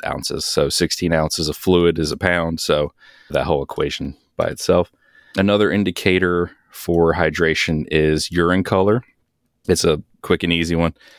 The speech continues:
Lemonade or a pale yellow color indicates being fairly well hydrated, and an apple juice or a darker yellow indicates potential dehydration. I also wanted to talk about sports drinks.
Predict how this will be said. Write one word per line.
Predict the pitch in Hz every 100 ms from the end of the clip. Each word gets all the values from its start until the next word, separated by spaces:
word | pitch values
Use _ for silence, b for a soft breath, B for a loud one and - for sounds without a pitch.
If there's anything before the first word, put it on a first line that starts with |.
| 78
Lemonade | 85 95 104 104 104 104
or | 82
a | 78
pale | - 92 90
yellow | 87 85 87
color | 85 85 85 85
indicates | 80 82 80 - 80 -
being | 87 80
fairly | 76 - 85 82 80
well | 80 80
hydrated, | 85 80 80 80 80 80 - b b b b -
and | 80 76
an | 67
apple | 85 87 92
juice | 80 80 78 -
or | 78
a | 76
darker | 73 80 78 82
yellow | 78 80 80 76 78 - _ _ -
indicates | 82 80 - 82
potential | - 80 82 82 71
dehydration. | - 90 92 85 87 85 - 85 - _ _ _ -
I | 95
also | 107 -
wanted | 107 98 87
to |
talk | - 85
about | 80 85 -
sports | - 101 92 -
drinks. | 73 78 71 - -